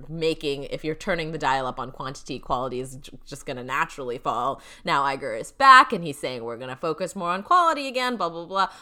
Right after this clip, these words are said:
Obviously, we're not gonna see the effects of that for a couple of years now, but it does look like they're trimming down. We only have two Disney Plus series this year. We only have three movies, although I think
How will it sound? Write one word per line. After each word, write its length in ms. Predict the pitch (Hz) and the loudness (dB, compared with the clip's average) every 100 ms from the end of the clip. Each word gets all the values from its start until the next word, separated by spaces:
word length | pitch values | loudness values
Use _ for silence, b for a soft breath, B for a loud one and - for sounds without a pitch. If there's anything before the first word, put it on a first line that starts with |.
| B | B
Obviously, 420 | 240 254 277 302 | 4 4 0 -2
we're 120 | 240 | 0
not 160 | 196 175 | 2 0
gonna 160 | 165 | -4
see 160 | 160 196 | -6 -8
the 160 | 151 127 | -6 -8
effects 520 | - _ 240 202 - | -10 _ -2 0 -2
of 120 | 165 | -2
that 200 | 135 131 | -2 -2
for 120 | 165 | -4
a 40 | 143 | -2
couple 320 | 160 127 113 | -2 -4 -6
of 120 | 82 | -8
years 320 | 160 202 170 | -6 -4 -4
now, 240 | 165 120 131 | -4 -6 -6
but 320 | 156 175 - | -2 -2 0
it 140 | 190 | -2
does 180 | 233 349 494 | 2 2 2
look 140 | 480 | -2
like 100 | 403 | -4
they're 100 | 277 | -4
trimming 280 | 262 247 220 | -4 -4 -4
down. 200 | 208 190 | 0 0
We 80 | 190 | 0
only 160 | 175 190 | -6 -6
have 120 | 175 | -8
two 120 | - | -8
Disney 260 | 160 160 139 | -8 -8 -4
Plus 240 | - 339 | 0 0
series 320 | 339 320 311 311 | 0 -4 -4 -4
this 200 | 285 302 | -8 -4
year. 160 | 285 | -4
We 100 | 226 | -2
only 140 | 151 160 | -2 -4
have 140 | 160 | -8
three 160 | 160 143 | -6 -6
movies, 300 | 175 185 185 | -6 -8 -4
although 240 | 165 175 | -4 -2
I 60 | 170 | -2
think 280 | 175 220 | -4 -8